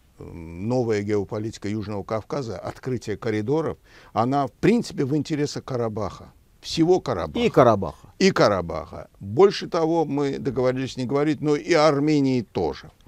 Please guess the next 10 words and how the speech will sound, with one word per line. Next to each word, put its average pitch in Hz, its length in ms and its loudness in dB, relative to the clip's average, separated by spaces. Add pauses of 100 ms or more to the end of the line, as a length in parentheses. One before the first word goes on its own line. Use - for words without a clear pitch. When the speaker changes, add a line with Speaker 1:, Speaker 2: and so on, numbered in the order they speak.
(120)
Speaker 2:
Безусловно. 107 400 -6
Speaker 1:
А, 110 40 2
в 107 60 -2
данном 135 320 2
случае, 127 280 -6
потому 123 180 -2
что 135 120 -6
в 117 80 -4
Зангезуре 131 680 0
они 120 360 -2